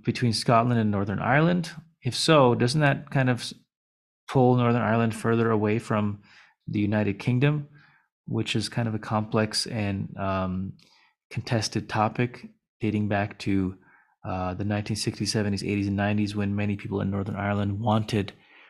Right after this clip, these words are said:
Northern Ireland to secede from the United Kingdom and join the Republic of Ireland? Or will that border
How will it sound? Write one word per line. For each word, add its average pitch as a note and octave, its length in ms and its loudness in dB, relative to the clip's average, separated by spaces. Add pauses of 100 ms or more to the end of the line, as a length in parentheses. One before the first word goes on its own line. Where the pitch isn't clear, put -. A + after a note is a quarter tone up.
(200)
Northern G#2+ 300 0
Ireland G#2 380 -2
to - 120 -8
secede C#3+ 560 2
from A2+ 260 0
the G2+ 220 0 (200)
United G2 280 -2
Kingdom G2 460 -2
and G2 320 -4
join G#2+ 320 0
the G2 80 -2
Republic G#2 320 -4
of G2 80 -4
Ireland? F2 300 -10 (720)
Or F#3 180 10
will E3 140 10
that D3 200 8
border C3+ 540 8